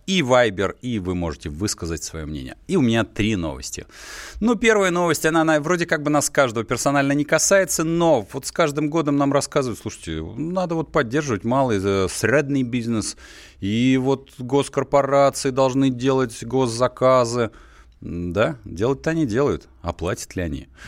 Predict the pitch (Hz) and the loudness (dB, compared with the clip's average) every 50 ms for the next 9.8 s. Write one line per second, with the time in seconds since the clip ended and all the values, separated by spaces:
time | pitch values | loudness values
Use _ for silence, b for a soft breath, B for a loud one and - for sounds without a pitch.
0 | B B B 131 185 - - 87 98 107 - 101 92 82 87 87 - - - 90 | B B B -4 -2 -2 -2 0 -2 0 0 -2 -2 -2 -2 -4 -4 -6 -6 -4
1 | 90 87 87 85 76 80 78 76 - - - 123 - - 120 113 113 107 101 98 | -4 -2 -2 -2 -2 -2 -4 -4 -4 -2 -2 -2 -2 -2 0 2 2 2 2 2
2 | 92 90 107 135 139 139 131 - - - - - - - 82 80 87 95 101 101 | 0 -2 -4 -4 -2 -2 0 0 -2 -4 -4 -8 -12 -12 -6 -2 0 0 0 0
3 | - - 95 90 82 76 87 85 78 76 82 80 - - 120 117 95 - - 85 | -2 -2 -4 -4 -4 -2 -4 -4 -4 -4 -4 -4 -2 -2 -2 -2 -4 -8 -8 -10
4 | - - - B B B B B B B B - 80 82 107 113 110 87 - - | -10 -12 -14 B B B B B B B B -10 -2 0 2 2 2 0 -4 -10
5 | 87 - 90 82 - - - - 92 87 - - - 92 87 - - 92 87 - | -10 -10 -10 -12 -12 -20 -10 -4 -4 -4 -4 -4 -4 -4 -4 -4 -4 -6 -6 -8
6 | B B B 123 131 131 123 104 85 85 80 78 - - 95 90 82 82 104 113 | B B B 0 2 2 0 0 0 -2 -2 -2 -2 -2 -4 -2 0 0 0 0
7 | 120 - - 90 82 82 92 98 90 - - 95 85 - - 98 92 98 113 113 | 0 0 -4 -6 -6 -6 -6 -6 -6 -4 -4 -6 -4 -4 -4 -6 -4 -2 -2 -2
8 | - - 95 82 - B B B B B B B B - - 85 80 85 87 - | -2 -4 -6 -6 -6 B B B B B B B B -12 -10 -6 -4 -4 -4 -4
9 | - 82 78 78 78 - - - 76 73 69 58 57 - - | -4 -6 -4 -4 -4 -6 -6 -6 -6 -6 -6 -6 -10 -14 -16